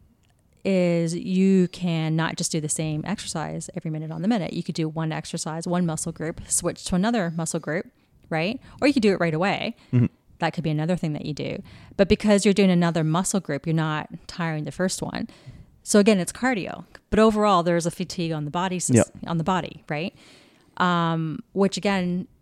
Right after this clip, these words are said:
Speaker 1: shortens your workout time, and you get the cardio element into it.
Speaker 2: Yeah. So, so your cardiovascular endurance fitness, you know, um, improves your work capacity.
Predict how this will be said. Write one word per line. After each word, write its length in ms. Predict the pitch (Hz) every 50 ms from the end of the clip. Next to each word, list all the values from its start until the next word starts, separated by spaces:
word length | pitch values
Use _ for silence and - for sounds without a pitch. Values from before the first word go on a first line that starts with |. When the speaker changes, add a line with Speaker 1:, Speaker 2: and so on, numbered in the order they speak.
| _ -
Speaker 1:
shortens 480 | - - - 190 170 - 160 175 165 147
your 100 | 175 160
workout 400 | 147 170 175 - - 175 156 -
time, 340 | - - 165 147 147 147 151 -
and 120 | 170 165
you 40 | 165
get 160 | - 156 -
the 60 | -
cardio 480 | - - - 170 156 151 147 147 147 - -
element 340 | - 156 151 156 156 - -
into 300 | 160 165 156 - - -
it. 140 | - - - -
Speaker 2:
Yeah. 200 | 143 139 123 - -
So, 300 | - 107 104 113 113 107 -
so 220 | - - 107 101
your 180 | 90 82 90 87
cardiovascular 720 | - - 127 131 123 107 101 85 80 - - 87 87 85 78
endurance 540 | 71 80 78 - 73 73 67 71 76 -
fitness, 540 | - - 76 - - 69 69 71 - - - - - - - - - _ _ _ -
you 100 | - -
know, 240 | 71 65 62 67 - _ _ _ _ _ _ _ - -
um, 200 | - 85 80 - -
improves 520 | - 120 104 - 95 69 57 - 67 - -
your 100 | 85 76
work 260 | 73 76 78 78 -
capacity. 800 | - - 85 - - 73 50 50 - - - - 65 80 104